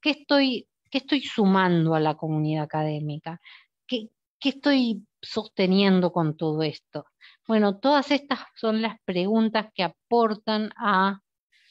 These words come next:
a la construcción de una conclusión contundente. Eh, ¿me siguen?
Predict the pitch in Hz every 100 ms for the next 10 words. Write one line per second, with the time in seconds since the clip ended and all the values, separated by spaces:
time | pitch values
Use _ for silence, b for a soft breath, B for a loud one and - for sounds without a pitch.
0 | b b _ 220 185 185 - 190 175 -
1 | 190 - 220 214 220 214 180 - 180 170
2 | 160 190 180 165 208 190 202 196 - 180
3 | 165 160 156 151 170 156 147 147 147 147
4 | 147 _ _ _ _ _ _ _ _ b
5 | b b b _ _ _ _ _ _ _
6 | 214 185 175 165 - 233 320 277 208